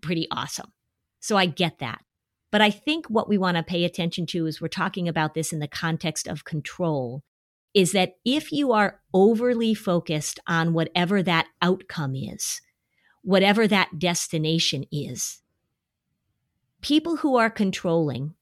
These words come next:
people who are always focused on what they're going to get are not present in the present. If you are controlling, oftentimes you have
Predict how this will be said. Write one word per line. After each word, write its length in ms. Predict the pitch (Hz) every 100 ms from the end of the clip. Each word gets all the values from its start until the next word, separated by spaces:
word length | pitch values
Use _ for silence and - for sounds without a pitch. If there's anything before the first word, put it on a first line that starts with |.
| _ _
people 340 | - 262 269 233
who 140 | 233
are 240 | 202 185 -
always 460 | 185 214 247 233
focused 460 | - 185 175 170 -
on 320 | - 165 165 -
what 280 | 160 180 -
they're 140 | 170
going 480 | 156 151 175 180 185
to 140 | 185
get 500 | 156 143 170 202 - - _ _ _
are 160 | 185 180
not 460 | 175 180 196 - -
present 760 | - - 208 208 170 156 147 - - _ _
in 220 | 170 165
the 140 | 147 147
present. 680 | - 120 - - - - - _ _ _ _ _ _ _
If 260 | 233 277 -
you 180 | 330 302
are 160 | 254
controlling, 720 | 240 226 208 202 202 170 156
oftentimes 720 | 151 160 165 151 165 156 151
you 80 | 170
have 340 | 160 170 165